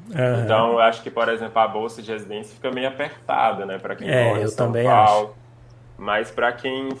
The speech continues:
Speaker 2: presta pra essas outras cidades do interior, eu, por exemplo, pra mim, em U-, em Uberaba, o custo de vida lá não era tão alto.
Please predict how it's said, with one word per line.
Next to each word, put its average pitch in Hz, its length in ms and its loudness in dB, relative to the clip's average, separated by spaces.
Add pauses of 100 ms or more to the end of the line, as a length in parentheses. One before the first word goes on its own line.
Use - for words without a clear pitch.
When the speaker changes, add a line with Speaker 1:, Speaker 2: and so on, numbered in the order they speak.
(120)
Speaker 2:
presta 117 340 0
pra 120 180 -2
essas 113 360 -6
outras 117 320 -6
cidades 104 640 2
do 101 140 -12
interior, 101 760 -6
eu, 139 200 -8 (360)
por 107 140 -4
exemplo, 107 300 -10
pra 120 180 0
mim, 123 200 -8
em 143 320 -10
U-, 120 200 -10
em 107 120 -6
Uberaba, 107 720 4 (320)
o - 80 -16
custo 113 260 -14
de 107 100 -16
vida 107 240 -4
lá 104 140 2
não 120 180 -2
era 110 160 0
tão 104 280 -4
alto. 117 480 -4